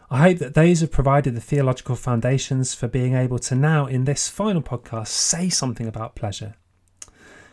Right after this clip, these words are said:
How we'll do it is like this. First, having argued that pleasures are not fundamentally sinful, but are fundamentally good, I'm just gonna start by clarifying what I think the Bible does teach about the link between sin and pleasure.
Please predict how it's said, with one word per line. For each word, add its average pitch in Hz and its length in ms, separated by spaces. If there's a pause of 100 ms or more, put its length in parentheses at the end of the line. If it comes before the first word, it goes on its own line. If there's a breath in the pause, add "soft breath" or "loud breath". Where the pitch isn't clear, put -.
(100)
How 208 160
we'll 208 100
do 160 140
it 143 80
is 135 120
like 123 300
this. - 480 (680 soft breath)
First, - 560 (220)
having 214 260
argued 190 460
that - 160
pleasures 151 440
are 139 300
not 160 400
fundamentally 117 840
sinful, 110 640
but 123 160
are 113 60
fundamentally 120 800
good, 123 380 (800 loud breath)
I'm 139 120
just 170 180
gonna 190 160
start 214 440
by 180 140
clarifying 123 800
what 131 220
I 131 100
think 147 240
the 139 80
Bible 139 320
does 170 380
teach - 400
about 120 260
the 120 80
link 110 420
between 113 360
sin 110 260
and 107 160
pleasure. 104 440